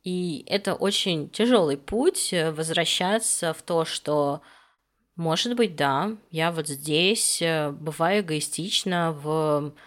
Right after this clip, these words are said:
в этой, в этой части своей жизни, и я знаю, что мне было сложно, потому что очень часто я там прогибалась, э, где-то не выбирала себя, и сейчас я выбираю себя, это очень круто и здорово. Уйти от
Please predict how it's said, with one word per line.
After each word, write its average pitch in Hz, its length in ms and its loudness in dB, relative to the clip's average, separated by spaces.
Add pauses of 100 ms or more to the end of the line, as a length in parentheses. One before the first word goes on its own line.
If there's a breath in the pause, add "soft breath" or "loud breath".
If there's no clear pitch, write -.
(280 loud breath)
в 160 80 -6
этой, 196 220 0
в 147 80 -2
этой 160 520 -2
части 160 640 0
своей 160 340 0
жизни, 170 720 0
и - 100 -10
я 156 320 -2
знаю, 170 280 0
что - 180 -6
мне 160 260 -2
было 180 260 -2
сложно, 160 720 -2 (480)
потому 165 320 -2
что - 180 -2
очень 185 260 -2
часто 160 440 0
я 151 140 -2
там 151 160 -8
прогибалась, 151 1080 0
э, 151 160 -2
где-то 160 340 -4
не 165 200 0
выбирала 165 480 2
себя, 147 600 0
и 185 60 -8
сейчас - 460 -2
я 165 120 -4
выбираю 151 380 0
себя, 143 440 0
это 180 220 -6
очень 190 260 -4
круто 190 380 -2
и 170 60 2
здорово. 156 600 4 (320)
Уйти 202 640 0
от 170 160 -2